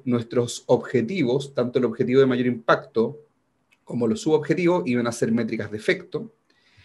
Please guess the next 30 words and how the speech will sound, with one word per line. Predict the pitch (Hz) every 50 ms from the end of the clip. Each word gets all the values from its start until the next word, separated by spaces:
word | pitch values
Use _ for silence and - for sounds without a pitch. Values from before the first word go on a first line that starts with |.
| _ _ _ _
y | - - 156 160 170 190 190 175
que | - 151 135 139 147 143
nuestros | 143 135 139 143 123
resultados | 127 117 - 139 113 110 123 123 131 135
clave, | - 131 123 120 120 123 127 135 160 - - - - _ _ _ _ _ _ _ _ _ _
y | - 113 113 113 110 107
yo | 117 117
les | 120 113
diría | 113 113 117 113
que | 107
esto | 110 110 - - 113
es | 110 110 113 117 113 113 - - - - _ _
una | - 135 120 107 104 107
de | 107 107
las | 107 107
piezas | - - 131 117 127 120
fundamentales | - 123 110 110 110 107 107 107 107 - - - 170 185 190 185
de | 180 175
cuando | 165 160 156 160
uno | 156 156
plantea | 147 156 147 147 139 156 151
su | 143 - 160
O | 156 147
K | 160 151 151
R, | 156 151 165 180 - 180 - _ _ _ _ _ _ _ _ _ _ _ _
que | - -
sean | 135 - 151 147 143 151
métricas | 156 151 143 151 147 147 143 135
de | 123 117
causa. | 113 135 - 127 113 110 - - - - -